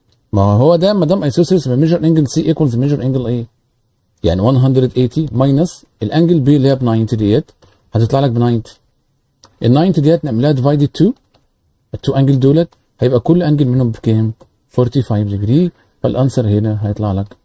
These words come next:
فورتي فايف ديجري. The intersection point of the medians of triangle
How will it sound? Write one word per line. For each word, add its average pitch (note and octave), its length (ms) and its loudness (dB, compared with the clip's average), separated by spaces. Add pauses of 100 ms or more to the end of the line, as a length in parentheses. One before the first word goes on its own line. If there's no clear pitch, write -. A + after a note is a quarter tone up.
فورتي A2 320 -4
فايف G2+ 340 -12
ديجري. - 300 -12 (3250)
The D3 40 4
intersection G#3+ 560 0
point G3 400 0 (400)
of C3 40 2
the C3+ 140 2
medians C#3 540 0 (4000)
of A#2+ 60 -8
triangle D#3 540 0